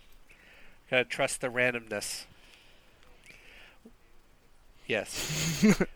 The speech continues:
Speaker 1: Well, anyway, thanks for listening to our podcast. Uh, we'll keep making
Speaker 2: Da, da,
Speaker 1: these,
Speaker 2: da, da.
Speaker 1: and maybe one day
Speaker 2: Da,
Speaker 1: we'll get
Speaker 2: da, da.
Speaker 1: vaccinated against the covid virus,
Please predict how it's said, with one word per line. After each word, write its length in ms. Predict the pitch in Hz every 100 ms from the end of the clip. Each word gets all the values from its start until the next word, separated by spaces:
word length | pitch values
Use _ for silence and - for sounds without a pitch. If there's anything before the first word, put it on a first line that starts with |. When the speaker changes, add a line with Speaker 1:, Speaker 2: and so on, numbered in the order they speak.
| -
Speaker 1:
Well, 100 | 170
anyway, 540 | 202 170 147 139 139 - -
thanks 320 | 196 196 -
for 120 | -
listening 400 | 170 165 - 165 151
to 120 | 165
our 140 | 143
podcast. 1000 | - 147 135 - 139 127 127 - - - -
Uh, 520 | 139 123 113 113 110 - - - - -
we'll 200 | - 131
keep 280 | 147 - 147
making 420 | 143 135 - 139
Speaker 2:
Da, 180 | - 277
da, 100 | 226
Speaker 1:
these, 160 | 139 165
Speaker 2:
da, 520 | 190 185 190 185 190
da. 40 | -
Speaker 1:
and 460 | - 117 113 110 117
maybe 260 | 123 123
one 240 | 127 127 123
day 200 | 127 123
Speaker 2:
Da, 60 | 113
Speaker 1:
we'll 100 | -
get 240 | 170 170
Speaker 2:
da, 40 | 151
da. 80 | 151
Speaker 1:
vaccinated 460 | 143 143 117 117 110
against 360 | 113 117 110 -
the 60 |
covid 480 | 120 - 123 110 113
virus, 760 | - 110 113 113 117 - -